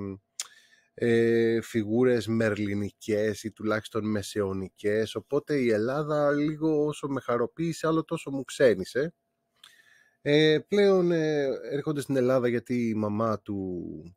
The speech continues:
Τόμ, ε, του λέει ότι, «ΟΚ, είμαι λα-, είμαι λάμια», νομίζω ότι το είχε πει στο προηγούμενο βιβλίο, «Έλα να με βοηθήσει με μια απειλή που έχω στην πατρίδα μου».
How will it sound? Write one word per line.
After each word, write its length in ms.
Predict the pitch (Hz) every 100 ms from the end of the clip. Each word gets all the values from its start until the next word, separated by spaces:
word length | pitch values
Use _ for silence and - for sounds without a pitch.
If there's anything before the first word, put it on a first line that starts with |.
| -
Τόμ, 460 | 104 101 98 90
ε, 340 | 80 92 90 90
του 100 | -
λέει 280 | 98 101 101
ότι, 280 | 98 - 98
«ΟΚ, 240 | 98 -
είμαι 400 | 98 98 101 95
λα-, 300 | 90 90 92 -
είμαι 240 | 110 98
λάμια», 540 | 92 95 120 139 139
νομίζω 280 | 117 101 104
ότι 80 | 104
το 100 | 107
είχε 140 | 98
πει 100 | 92
στο 120 | - -
προηγούμενο 480 | 95 98 98 85 82
βιβλίο, 320 | 110 139 139
«Έλα 180 | 123 120
να 80 | 110
με 120 | 101
βοηθήσει 500 | 98 92 135 131 110
με 280 | 101 95 - 110
μια 260 | 127 139
απειλή 380 | 107 - 113 147
που 120 | -
έχω 420 | 131 139 143 131 -
στην 160 | -
πατρίδα 520 | - 110 120 120 85
μου». 180 | 73 -